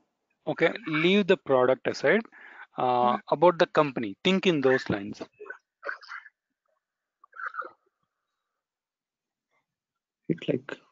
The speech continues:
Speaker 3: maybe from the beginning, in the sense, like, it's basic in the sense it's the values of the company.
Speaker 1: Uh, okay, what are the identifiers? You leave values,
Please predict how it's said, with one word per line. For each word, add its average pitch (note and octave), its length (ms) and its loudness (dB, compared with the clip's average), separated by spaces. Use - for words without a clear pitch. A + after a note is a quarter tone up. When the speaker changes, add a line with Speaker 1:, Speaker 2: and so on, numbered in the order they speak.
Speaker 3:
maybe A#2+ 300 4
from A#2+ 260 0
the A#2+ 80 2
beginning, B2 520 0
in B2 60 4
the A#2+ 80 2
sense, C#3+ 220 -4
like, - 140 -2
it's - 320 -4
basic A2+ 280 0
in A#2+ 60 2
the A2+ 80 2
sense B2 240 2
it's G#2+ 280 -2
the G#2 320 0
values G#2 360 2
of G2+ 100 0
the - 80 -6
company. - 440 -8
Speaker 1:
Uh, C3+ 1700 -4
okay, D#3+ 220 0
what C#3+ 300 2
are A#3 40 6
the A3 160 4
identifiers? D3 680 0
You C#3 80 -12
leave E3+ 320 2
values, E3 640 2